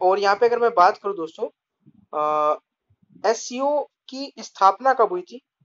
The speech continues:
यानी कि संघाई कॉरपोरेशन ऑर्गेनाइजेशन की स्थापना दोस्तों दो हज़ार एक में हुई थी। ये भी आप लोग याद रख सकते हैं। अगला क्वेश्चन आता है, गुवाहाटी उच्च न्यायालय के नए मुख्य न्यायाधीश के रूप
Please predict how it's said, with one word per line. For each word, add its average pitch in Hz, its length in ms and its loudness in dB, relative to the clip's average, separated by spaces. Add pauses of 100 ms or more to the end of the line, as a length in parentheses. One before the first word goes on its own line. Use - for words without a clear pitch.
(300)
यानी 175 180 -8
कि 190 100 -12
संघाई 180 340 -2
कॉरपोरेशन 180 640 -8 (400)
ऑर्गेनाइजेशन 175 600 -2
की 214 140 -16
स्थापना 180 420 -2
दोस्तों 226 300 -10
दो 165 360 -6
हज़ार 160 360 0 (340)
एक 202 200 -4
में 160 120 -10
हुई 135 140 -12
थी। 139 200 -20 (440)
ये 190 120 -2
भी 202 100 -2
आप 160 200 0
लोग 180 200 -6 (180)
याद 165 240 4
रख 131 120 -12
सकते - 280 -20
हैं। - 420 -20 (1900)
अगला 226 240 4
क्वेश्चन 254 360 -2
आता 196 260 -2
है, 185 220 -8 (380)
गुवाहाटी 208 500 -2
उच्च 240 160 -8
न्यायालय 208 280 0
के 240 160 -6
नए 208 340 -2
मुख्य 196 360 -12
न्यायाधीश 170 420 -8
के 170 140 -12
रूप 147 140 -12